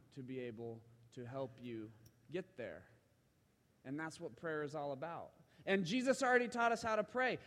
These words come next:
So you're not gonna get anything, anything up there that you don't already know.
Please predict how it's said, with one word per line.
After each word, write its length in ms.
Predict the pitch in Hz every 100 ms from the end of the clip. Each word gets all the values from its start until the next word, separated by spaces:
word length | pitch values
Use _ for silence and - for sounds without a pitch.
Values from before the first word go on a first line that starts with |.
| -
So 140 | 214
you're 160 | 202 208
not 180 | 226 208
gonna 160 | 202
get 200 | 160 208
anything, 560 | 214 208 - 202 180 156 - - 175
anything 600 | 196 185 196 185 160 -
up 260 | 170 180 170
there 220 | 185 175
that 160 | 165 151
you 160 | 156 143 135
don't 260 | 135 180 180
already 360 | 170 170 160 147
know. 420 | 160 180 175